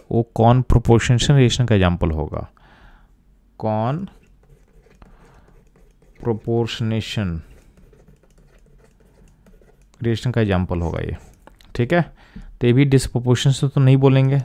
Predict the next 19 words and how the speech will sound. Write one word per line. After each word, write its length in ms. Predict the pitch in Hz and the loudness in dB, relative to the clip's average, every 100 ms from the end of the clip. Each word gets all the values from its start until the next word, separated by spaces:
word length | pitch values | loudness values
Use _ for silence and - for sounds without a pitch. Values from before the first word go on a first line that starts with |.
| - | -2
यानी 220 | 110 120 | -2 0
हमारा 340 | 120 117 120 | 0 0 0
जो 160 | 131 135 | 2 2
वन 260 | 110 117 135 | 4 4 2
और 120 | 131 - | 2 6
टू 80 | 135 | 6
है 280 | 117 98 143 - - - - | 8 4 0 -10 -20 -20 -2
वही 180 | 113 131 | 0 2
डिस्प्रपोर्शनेशन 880 | 127 - 120 110 117 - 120 135 117 | 0 -2 -4 -4 -6 -4 -6 -4 -4
होगा, 440 | 101 90 90 98 - | -4 -6 -8 -10 -10
यानी 240 | 107 113 | -10 -8
आपका 240 | 113 - | -12 -12
जो 120 | 113 113 | -14 -12
करेक्ट 300 | 110 120 123 | -10 -8 -8
आंसर 280 | 117 117 | -10 -10
होगा 500 | 110 107 87 82 85 - - - _ _ _ - | -8 -8 -6 -8 -10 -14 -20 -20 _ _ _ -16
ऑप्शन 440 | - 101 - 110 185 - _ _ _ - - | -12 -10 -8 -8 -8 -12 _ _ _ -20 -18
बी 420 | 95 101 120 120 | -16 -8 -6 -4
होगा, 400 | 92 73 73 | -6 -10 -12